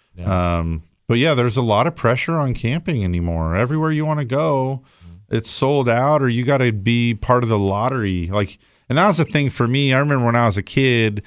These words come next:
Speaker 2: it'd be one of those things where not a word was said,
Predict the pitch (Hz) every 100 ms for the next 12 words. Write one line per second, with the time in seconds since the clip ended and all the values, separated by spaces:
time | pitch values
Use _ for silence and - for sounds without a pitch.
0 | - - - _ _ - 117 131 131 120
1 | 110 127 120 101 110 104 104 98 - _
2 | _ _ _ _ _ _ _ _ _ _
3 | _ _ 120 131 110 101 123 180 170 151
4 | 143 - - 113 98 85 82